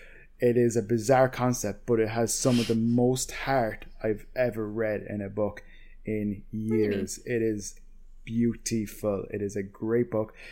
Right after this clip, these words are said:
Speaker 1: The art is fantastic. I think Mike Spence or Spicer, um, does the color for it. And honestly, as a co-, like, you know, it's just, it's just, I think it's, like, what, like, six issues or something, but you can get the collected version of it as a comic book.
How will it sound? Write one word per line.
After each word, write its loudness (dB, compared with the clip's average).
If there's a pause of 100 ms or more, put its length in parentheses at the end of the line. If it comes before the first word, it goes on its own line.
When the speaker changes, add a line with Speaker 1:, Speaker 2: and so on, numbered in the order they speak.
(140)
Speaker 1:
The -6
art 0
is -8
fantastic. -4
I -6
think 0
Mike 0
Spence -6
or -4
Spicer, -2 (440)
um, -2
does 0
the -4
color -2
for 0
it. -10 (320)
And -2 (120)
honestly, 0 (300)
as -6
a -6
co-, -2
like, -2
you 0
know, 6
it's 0
just, -4
it's -4
just, 0
I -2
think -6
it's, -6
like, -10 (800)
what, -4
like, -4
six -2
issues -2
or -8
something, -4
but -2 (220)
you -6
can -6
get -4
the -12
collected -6
version -2
of -2
it -4 (440)
as 0
a -4
comic -4
book. -4